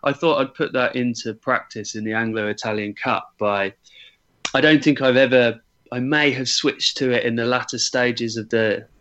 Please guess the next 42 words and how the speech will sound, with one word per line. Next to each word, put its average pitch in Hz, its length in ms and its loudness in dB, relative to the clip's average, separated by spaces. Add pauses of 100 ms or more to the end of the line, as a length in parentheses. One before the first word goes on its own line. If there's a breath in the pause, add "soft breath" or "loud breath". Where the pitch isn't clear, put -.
in 113 140 -2
the, 110 140 -2
of 110 140 -2
the 117 100 -6
C 135 280 4
M 117 140 2
Cup - 280 -6
itself, 147 560 0
but 117 140 0
I 107 200 0 (320 loud breath)
always 139 600 6
try 127 280 2
to 120 140 -6
refrain 120 580 -2
from 110 240 -6
using 113 440 0
it 101 180 -4
to 113 100 -6
show 113 580 4 (300 loud breath)
that 113 120 -4
there 117 160 4
is 135 280 6
another 123 360 2
way. 110 480 0 (600 loud breath)
Uh, 123 260 2
and 135 100 2
the 139 80 2
reason 143 400 2
why 127 300 0
is 101 180 -4
just 139 180 -4
'cause 165 160 0
I 165 80 4
think 202 280 -4
it's 151 140 -2
quite 139 280 -2
nice 151 340 0
when 135 140 -2
people 117 340 -8
start - 360 -4
experimenting 110 1000 -2
and 101 120 -6